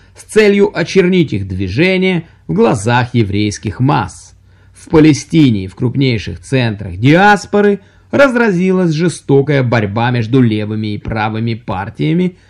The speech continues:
в сионистском движении. В тысяча девятьсот тридцать пятом ревизионисты решили вообще покинуть сионистскую организацию и основали свою особую, новую сионистскую организацию.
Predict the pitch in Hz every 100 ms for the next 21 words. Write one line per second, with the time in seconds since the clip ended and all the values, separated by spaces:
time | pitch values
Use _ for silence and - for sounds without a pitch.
0 | _ - - 165 101 110 117 - 123 110
1 | 110 113 104 160 123 92 - _ _ _
2 | _ _ - 147 131 101 90 110 120 120
3 | 139 123 127 127 - 90 - 165 175 170
4 | 165 151 _ - 202 190 117 92 92 113
5 | 165 135 160 147 - _ - 185 196 226
6 | 214 185 180 180 - - 139 110 - -
7 | 156 170 151 - _ - 190 113 101 117
8 | - - 113 110 117 123 107 98 80 -
9 | - 147 - 120 107 - 135 160 165 160
10 | 135 120 110 87 76 - 190 190 196 170
11 | - _ _ - 180 254 160 101 98 -
12 | 110 104 98 90 - - 101 101 110 110
13 | 95 76 - -